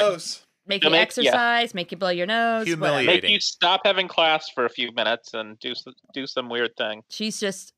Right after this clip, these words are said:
Speaker 2: a terror. She's a terror of Mark Twain Elementary. That's what I wanna say. So, uh, after school,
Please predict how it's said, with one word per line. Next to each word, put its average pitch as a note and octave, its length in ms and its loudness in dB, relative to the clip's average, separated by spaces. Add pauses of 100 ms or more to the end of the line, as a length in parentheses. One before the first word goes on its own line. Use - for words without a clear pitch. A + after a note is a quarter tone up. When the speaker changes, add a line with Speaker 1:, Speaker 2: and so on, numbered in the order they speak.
Speaker 2:
a F#3+ 80 -4
terror. C3+ 560 -8
She's E3+ 240 -10
a E3 40 -6
terror D#3+ 320 -4
of D3+ 60 -4
Mark D#3 200 -6
Twain C#3 200 -12
Elementary. B2+ 540 -14
That's - 240 -16
what B2 220 -10 (520)
I D3 140 -4
wanna C3+ 220 -10
say. - 280 -14 (400)
So, A#3 460 2
uh, G3 280 2
after G3+ 280 -2
school, D#4+ 440 -6